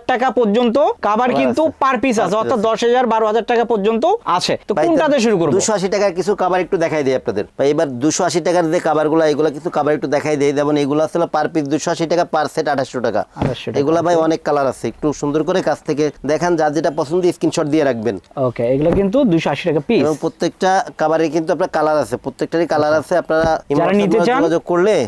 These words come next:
Speaker 2: কালারগুলো দেওয়া যাবে। দুইশো আশি টাকা per piece, আঠাশশো টাকা per set এগুলা।
Speaker 1: Per set কিন্তু এগুলা। ওকে, দুইশো আশি
Speaker 2: এগুলো
Speaker 1: টাকা
Speaker 2: হচ্ছে
Speaker 1: পিস।
Speaker 2: দুইশো আশি টাকা per piece।
Speaker 1: এটা কিন্তু সুন্দর একটা কালার, জোস জোস কালার আছে এখানে। যারা নিতে চান, অবশ্যই স্ক্রিনশট দিয়ে ইমো নাম্বারে পাঠাবেন।
Speaker 2: ভাই,
Speaker 1: এটাও কিন্তু
Speaker 2: এছাড়া
Speaker 1: সুন্দর।
Speaker 2: এগুলার কিছু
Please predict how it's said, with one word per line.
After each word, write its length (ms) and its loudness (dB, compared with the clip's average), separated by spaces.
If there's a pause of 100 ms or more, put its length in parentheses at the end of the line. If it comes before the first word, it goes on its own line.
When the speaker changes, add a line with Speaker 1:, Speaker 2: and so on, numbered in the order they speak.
Speaker 2:
কালারগুলো 380 0
দেওয়া 240 2
যাবে। 260 -2 (180)
দুইশো 240 -2
আশি 160 -2
টাকা 280 0
per 240 0
piece, 220 0
আঠাশশো 260 -4
টাকা 180 0
per 220 -2 (100)
set 180 0
এগুলা। 260 2
Speaker 1:
Per 120 -6
set 180 -4
কিন্তু 200 -10
এগুলা। 240 -12 (100)
ওকে, 260 -8
দুইশো 260 -2
আশি 80 0
Speaker 2:
এগুলো 60 0
Speaker 1:
টাকা 140 0
Speaker 2:
হচ্ছে 140 -2
Speaker 1:
পিস। 20 0
Speaker 2:
দুইশো 120 0
আশি 140 -4
টাকা 200 0 (120)
per 140 0 (120)
piece। 200 0 (140)
Speaker 1:
এটা 180 2
কিন্তু 160 4
সুন্দর 600 2
একটা 280 -2
কালার, 240 0 (280)
জোস 320 2
জোস 160 0
কালার 240 0
আছে 260 -2
এখানে। 220 -4 (480)
যারা 160 2
নিতে 220 2
চান, 120 2
অবশ্যই 340 2
স্ক্রিনশট 400 -2
দিয়ে 100 4
ইমো 160 2 (140)
নাম্বারে 320 2
পাঠাবেন। 380 0
Speaker 2:
ভাই, 100 2
Speaker 1:
এটাও 120 2
কিন্তু 160 0
Speaker 2:
এছাড়া 260 2
Speaker 1:
সুন্দর। 260 -2
Speaker 2:
এগুলার 320 2
কিছু 400 0